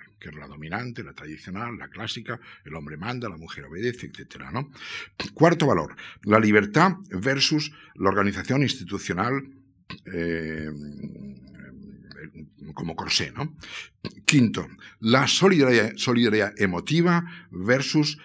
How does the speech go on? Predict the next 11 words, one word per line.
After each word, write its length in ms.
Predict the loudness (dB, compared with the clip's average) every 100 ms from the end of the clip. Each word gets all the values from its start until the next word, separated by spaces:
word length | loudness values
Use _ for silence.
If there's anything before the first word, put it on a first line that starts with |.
| -8
la 160 | -4 -4
sociedad 440 | -4 -4 -2 -2 -6
reglada. 500 | -8 -6 -6 -10 -14 -20 -16
¿Eh? 160 | -14 -14 -10
Ser 180 | -8 -6
solidario 540 | -6 -4 -4 -4 -8
por, 160 | -12 -18
por 120 | -18
amor, 360 | -12 -10 -10 -12
por 160 | -16
afectividad, 580 | -16 -16 -10 -4 -4 -4